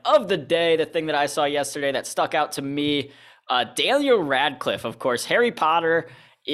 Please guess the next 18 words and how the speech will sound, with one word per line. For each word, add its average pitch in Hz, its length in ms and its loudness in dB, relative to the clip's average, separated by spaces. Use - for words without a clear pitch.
is 147 200 0
going 208 320 0
to 190 120 -2
star 151 380 2
as 123 180 0
Weird 143 540 0
Al 139 260 2
Yankovic 127 680 -2
i-, 123 40 -2
in 123 340 -2
the 120 80 0
new 131 300 0
biopic 143 840 0
Weird, 175 640 2
the 127 80 0
Al 127 400 2
Yankovic 131 760 -2
story. 131 720 0